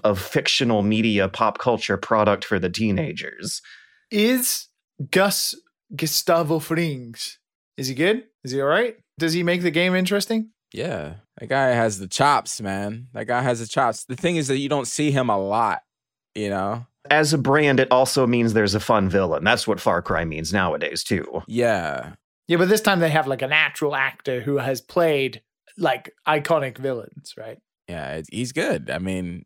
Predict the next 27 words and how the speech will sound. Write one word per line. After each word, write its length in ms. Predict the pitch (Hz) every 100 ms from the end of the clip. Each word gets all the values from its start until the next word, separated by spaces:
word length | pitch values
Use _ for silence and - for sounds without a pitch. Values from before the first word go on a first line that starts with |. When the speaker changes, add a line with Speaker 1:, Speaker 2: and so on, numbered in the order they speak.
| _
Speaker 3:
but 340 | 117 120 117 - _ -
I 80 |
really 300 | 151 143 196
wanna 200 | 226 175
get 120 | 156 165
to 80 | 160
the 100 | 160
end 80 | 151
of 40 |
the 60 | 139
game 280 | 160 165
just 240 | 135 147 -
to 60 | 151
see 180 | -
what 180 | 156 131
happens. 680 | 127 147 175 139 123 110 - _ _ _ _ _ _
But 160 | 160 -
it's 180 | 151 147
just 200 | 262 -
so 260 | - 180 165
much 240 | 160 151
shit. 320 | - - 208
You 100 | -
know, 140 | 156 156
there's 160 | 156
like, 120 | 156 -
okay, 500 | 208 226 196 190